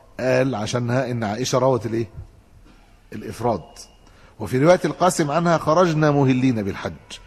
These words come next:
وفي رواية: "لا نذكر إلا الحج". و-، وكل هذه الروايات صريحة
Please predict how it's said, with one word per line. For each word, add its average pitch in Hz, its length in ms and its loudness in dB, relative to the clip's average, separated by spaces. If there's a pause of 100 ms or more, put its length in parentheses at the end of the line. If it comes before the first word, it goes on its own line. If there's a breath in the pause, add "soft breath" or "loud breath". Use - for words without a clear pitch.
(280 loud breath)
وفي 131 280 2
رواية: 165 260 4
"لا 156 220 4
نذكر 139 580 2
إلا 120 240 -2
الحج". 101 240 -6 (800 soft breath)
و-، 120 180 -2 (120)
وكل 185 240 2
هذه 156 100 2
الروايات 170 200 4
صريحة 151 500 -2